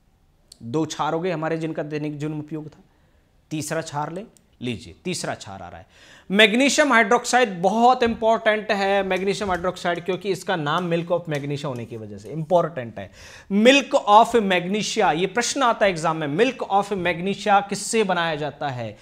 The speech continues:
या milk of magnesia का उपयोग कहाँ किया जाता है? इनो फ्रूट साल्ट बनाने में, अर्थात पेट की अम्लता दूर करने में। तो मैग्नीशियम हाइड्रोक्साइड,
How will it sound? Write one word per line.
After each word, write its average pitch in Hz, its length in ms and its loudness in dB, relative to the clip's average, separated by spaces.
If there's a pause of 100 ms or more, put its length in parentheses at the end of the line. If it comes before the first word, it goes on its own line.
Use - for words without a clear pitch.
(280)
या 202 120 4
milk 214 380 4
of 196 200 0
magnesia 190 520 -2
का 208 80 -2
उपयोग 208 480 0
कहाँ 165 320 -6
किया 165 180 -2
जाता 143 340 -6
है? 123 200 -6
इनो 220 340 0
फ्रूट 185 380 -8
साल्ट 160 420 -2
बनाने 135 340 -4
में, 120 120 -8
अर्थात 170 500 -2
पेट 156 220 -4
की 165 140 -4
अम्लता 135 420 -4
दूर 131 240 -8
करने 107 360 -12
में। 120 600 -4 (960)
तो 262 440 10 (680)
मैग्नीशियम 233 720 4
हाइड्रोक्साइड, 220 920 4